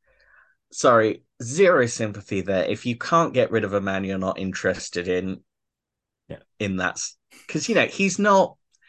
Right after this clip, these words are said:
Speaker 1: violent, he's not dangerous, he's just trying it on. And she lets him.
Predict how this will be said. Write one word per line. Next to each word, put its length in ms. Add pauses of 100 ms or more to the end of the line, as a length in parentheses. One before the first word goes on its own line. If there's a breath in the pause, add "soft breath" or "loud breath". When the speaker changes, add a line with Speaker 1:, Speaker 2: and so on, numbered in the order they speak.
(320 soft breath)
Speaker 1:
violent, 600
he's 280
not 260
dangerous, 600
he's 200
just 260
trying 460
it 120
on. 380 (800)
And 200
she 280
lets 640
him. 400